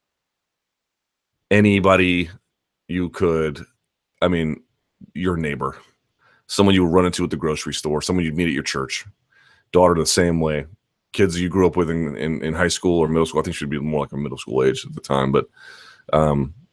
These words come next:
you know, that kind of thing, like, absolute normal salt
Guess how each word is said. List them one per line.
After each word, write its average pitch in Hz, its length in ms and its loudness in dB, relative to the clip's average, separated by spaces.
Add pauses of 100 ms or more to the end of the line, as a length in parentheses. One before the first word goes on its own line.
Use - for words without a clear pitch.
(220)
you 95 80 4
know, 87 120 6
that 90 100 2
kind 92 160 4
of 82 80 0
thing, 82 220 2
like, 80 260 0
absolute 92 800 4
normal 90 640 2
salt 92 400 2